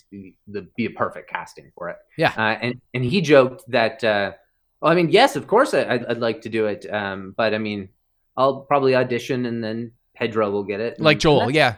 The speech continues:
Speaker 2: He was up for Joel, I know.
Speaker 1: <laughs> And, and I was thinking, like, if he, he was, he would have been a great Joel, and he also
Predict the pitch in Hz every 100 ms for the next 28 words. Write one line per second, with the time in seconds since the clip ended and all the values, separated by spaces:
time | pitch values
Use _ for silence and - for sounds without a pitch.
0 | - 175 165 165 254 151 254 131 120 -
1 | 135 143 143 123 - 208 - - - 190
2 | 196 190 240 233 202 185 _ _ _ _
3 | - 165 220 196 220 196 185 220 302 269
4 | 196 208 208 180 208 123 123 - 190 214
5 | 277 320 220 156